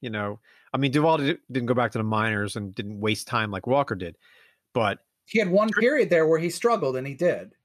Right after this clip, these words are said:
Speaker 2: but it was, like, a
Speaker 1: triple A
Speaker 2: month or
Speaker 1: first
Speaker 2: two.
Speaker 1: base types like
Speaker 2: Uh-huh.
Speaker 1: this, you know, I know Duvall's an outfitter, but yeah, I could see Patrick Wisdom being the next Adam Duvall. That's a
Speaker 2: Yeah.
Speaker 1: perfect comp.
Speaker 2: They,
Speaker 1: Per-
Speaker 2: they mash, never had a chance, got a chance,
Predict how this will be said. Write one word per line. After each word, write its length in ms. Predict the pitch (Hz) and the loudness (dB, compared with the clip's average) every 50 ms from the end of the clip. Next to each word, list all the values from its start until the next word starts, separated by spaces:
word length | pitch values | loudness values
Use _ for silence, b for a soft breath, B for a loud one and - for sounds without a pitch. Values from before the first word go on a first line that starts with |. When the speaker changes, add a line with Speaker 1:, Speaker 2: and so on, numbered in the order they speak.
| _ _ | _ _
Speaker 2:
but 100 | - 127 | -4 -2
it 40 | 131 | -2
was, 100 | 127 131 | 0 0
like, 80 | 147 139 | 0 2
a 40 | |
Speaker 1:
triple 140 | 147 175 160 | 4 4 6
A 80 | 156 156 | 6 6
Speaker 2:
month 120 | 165 165 | 4 2
or 20 | - | 2
Speaker 1:
first 240 | 160 151 156 139 | 2 2 2 0
Speaker 2:
two. 60 | - - | 0 0
Speaker 1:
base 280 | - 143 147 143 - | 2 2 2 0 -2
types 640 | - - 160 156 131 110 101 - - - - - - - _ _ _ _ _ | -2 0 0 2 2 0 -2 -4 -8 -10 -10 -10 -12 -18 _ _ _ _ _
like 180 | - 120 120 117 | -4 -2 -2 0
Speaker 2:
Uh-huh. 160 | 123 151 143 | 2 2 2
Speaker 1:
this, 320 | 123 113 104 - - - - _ _ _ _ _ _ _ _ _ _ _ _ _ _ _ - | 2 0 -2 -6 -8 -10 -12 _ _ _ _ _ _ _ _ _ _ _ _ _ _ _ -6
you 80 | 120 | -4
know, 80 | 113 110 | -2 -2
I 140 | 107 107 113 | -2 -2 0
know 140 | 123 127 120 | 0 0 0
Duvall's 300 | 123 104 117 117 110 107 | -2 -2 -2 -2 -2 -2
an 60 | 110 | -2
outfitter, 380 | 107 104 101 - - 104 104 101 | -4 -4 -4 -6 -6 -6 -6 -4
but 140 | 104 120 | -4 -2
yeah, 280 | 117 139 160 160 131 107 - _ - | 0 0 2 2 0 -2 -6 _ -4
I 100 | 117 120 | -4 -4
could 160 | - 143 - | -4 -6 -6
see 120 | - 151 | -6 -4
Patrick 320 | - - 143 143 - 135 123 | -2 0 -2 -2 -2 -2 -2
Wisdom 320 | 127 135 120 - 139 123 | 0 0 0 0 -2 0
being 160 | 123 131 127 | 0 0 0
the 80 | 127 127 | 0 -2
next 260 | 127 131 127 - - _ _ - | -2 -2 -4 -6 -10 _ _ -4
Adam 200 | 104 110 123 131 | -2 -2 0 0
Duvall. 280 | 127 135 117 131 127 127 | 0 0 2 2 2 2
That's 160 | 135 139 - | 2 0 -2
a 80 | 98 - | -6 -8
Speaker 2:
Yeah. 60 | 143 | -6
Speaker 1:
perfect 300 | 143 127 117 - 135 - | -4 -4 -2 -2 -4 -4
comp. 280 | - 123 104 95 - - _ _ _ _ _ _ | -2 -4 -4 -4 -6 -10 _ _ _ _ _ _
Speaker 2:
They, 160 | - 156 151 147 | 0 0 0 0
Speaker 1:
Per- 160 | - - 165 | 0 0 0
Speaker 2:
they 100 | 160 156 | 0 0
mash, 640 | 151 156 160 160 175 220 240 - - - - - - _ _ | 0 0 0 2 2 2 0 0 -2 -4 -6 -8 -14 _ _
never 320 | 151 143 156 170 170 190 | -2 0 0 2 2 2
had 140 | 185 190 202 | 2 4 2
a 60 | 208 | 2
chance, 380 | 196 - 202 190 180 190 185 - | 0 0 0 0 0 -2 -2 -6
got 280 | - - 160 151 156 175 | -4 -2 0 2 2 2
a 40 | 170 | 0
chance, 480 | - - 175 160 165 170 - - - | 0 -2 -2 -2 -2 -2 -4 -8 -14